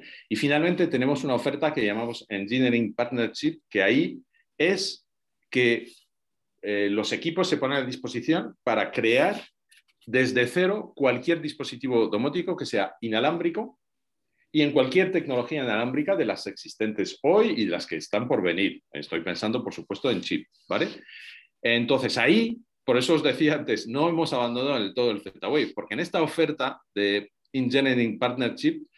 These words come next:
sí que seguimos produciendo dispositivos en Z-Wave para algunas empresas, ¿de acuerdo?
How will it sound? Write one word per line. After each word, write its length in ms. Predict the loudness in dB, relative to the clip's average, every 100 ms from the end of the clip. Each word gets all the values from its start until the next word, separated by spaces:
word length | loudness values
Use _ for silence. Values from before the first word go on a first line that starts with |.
| _
sí 280 | _ -4 0
que 100 | 2
seguimos 480 | 2 0 2 0 0
produciendo 540 | 0 0 0 -2 0
dispositivos 760 | -4 -4 -12 -6 -2 0 -2 -6
en 60 | -12
Z-Wave 500 | -10 -6 0 0 0
para 180 | -2 -2
algunas 300 | -2 -4 -6
empresas, 500 | -6 -8 -8 -14 -10
¿de 80 | -8
acuerdo? 400 | -4 -4 -4